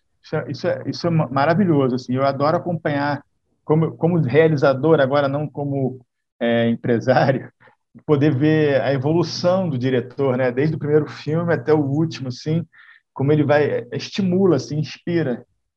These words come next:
Você, "Pô, o cara fez aquele filme lá, agora tá fazendo esse, pô, também, quem sabe, também o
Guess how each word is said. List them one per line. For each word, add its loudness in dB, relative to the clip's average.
Você, -20
"Pô, 0
o 0
cara -4
fez -6
aquele -6
filme -6
lá, -2
agora -6
tá -12
fazendo -6
esse, -2
pô, -14
também, -4
quem -4
sabe, -4
também -6
o -6